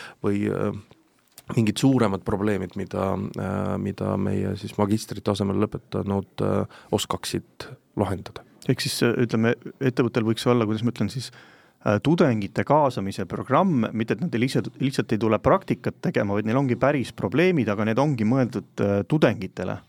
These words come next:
Speaker 2: äh, kes saavad selle nii-öelda kahe aasta jooksul mingisuguse asja ära lahendada siis ja, ja toetada oma õpinguid, eks ole, et
Speaker 1: Just.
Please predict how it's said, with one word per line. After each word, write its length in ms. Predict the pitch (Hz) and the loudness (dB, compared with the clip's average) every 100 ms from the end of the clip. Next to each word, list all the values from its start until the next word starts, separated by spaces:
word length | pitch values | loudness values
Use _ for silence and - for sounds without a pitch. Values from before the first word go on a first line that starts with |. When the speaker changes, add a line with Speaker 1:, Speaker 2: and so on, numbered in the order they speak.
| _ - | _ -10
Speaker 2:
äh, 120 | 110 107 | -8 -6
kes 160 | 107 - | -4 2
saavad 320 | 131 110 - | 2 0 -4
selle 200 | 101 101 | -4 -2
nii-öelda 360 | 104 101 - 98 - - | -4 -4 -6 -6 -10 -2
kahe 260 | 139 117 | 0 2
aasta 320 | 127 127 98 | 0 -2 -8
jooksul 240 | 92 - 101 | -8 -6 -2
mingisuguse 400 | 110 98 98 107 | -2 -2 -2 -2
asja 200 | 110 107 | 0 0
ära 80 | 110 | 0
lahendada 440 | 107 123 90 95 - | -2 -4 -6 -8 -10
siis 160 | 98 | -10
ja, 140 | 104 95 - | -10 -10 -6
ja 300 | 110 101 113 | -4 -4 0
toetada 400 | 123 110 101 95 | 2 2 -2 -6
oma 160 | 107 123 | -4 -4
õpinguid, 340 | 98 113 - | -6 -6 -10
eks 160 | - - | -10 -10
ole, 160 | - - | -8 -10
et 200 | - - | -6 -4
Speaker 1:
Just. 320 | 98 - - | -2 -6 -14